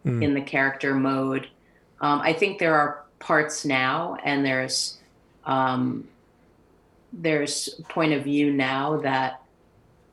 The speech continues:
Speaker 2: the kinds of roles that I would have played are written now.
Speaker 1: Mm-hmm. Yeah.
Speaker 2: And, um, the old lady was
Speaker 1: <laughs>
Speaker 2: interesting, but also,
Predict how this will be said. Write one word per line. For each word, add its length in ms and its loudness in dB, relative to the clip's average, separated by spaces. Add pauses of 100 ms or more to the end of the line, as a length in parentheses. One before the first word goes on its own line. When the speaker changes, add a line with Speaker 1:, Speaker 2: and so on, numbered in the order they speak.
(340)
Speaker 2:
the 120 2
kinds 480 0
of 520 -2 (720)
roles 440 2
that 120 2
I 80 2
would 160 2
have 180 -6
played 460 0
are 240 0
written 380 -2
now. 420 -4
Speaker 1:
Mm-hmm. 280 0 (180)
Yeah. 180 0
Speaker 2:
And, 560 2 (100)
um, 600 0 (1080)
the 120 -2
old 240 2
lady 380 6
was 180 2
Speaker 1:
<laughs> 60 0
Speaker 2:
interesting, 800 0 (720)
but 200 6
also, 680 4